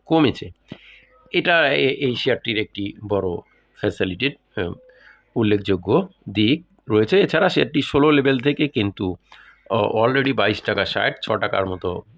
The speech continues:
প্রাইস already আপ হয়ে গেছে। এরপর বন্ধুরা, আমাদের আজকের আলোচিত দ্বিতীয় শেয়ারটি হচ্ছে গেনারের দিক দিয়ে চার নম্বরে অবস্থানে থাকা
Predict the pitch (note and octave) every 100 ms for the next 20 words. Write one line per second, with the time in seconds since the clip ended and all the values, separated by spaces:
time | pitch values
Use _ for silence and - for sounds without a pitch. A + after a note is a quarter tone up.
0 | _ - F2 E2+ - - G2 E2 E2 -
1 | _ _ - E2+ - D#2+ E2 A2+ - -
2 | _ _ - - - _ - - _ -
3 | E3 E3+ F#3 F#3+ E3 E3 C#3+ C3 G#3+ _
4 | _ _ - - B2 C3+ A#2+ C3+ C3 -
5 | A#2+ - C3 B2 A#2+ C3 B2+ C#3+ A#2 A#2+
6 | - D3+ D3 B2 G#2+ B2+ B2+ B2 D#3 G3+
7 | - _ _ _ _ _ _ _ _ _
8 | _ _ _ - _ _ - A#2+ D#3 E3
9 | D#3 D3+ E3+ F3 D3+ D#3+ E3 D#3 D3+ C#3
10 | - C#3+ C#3 C3+ F3+ G#3+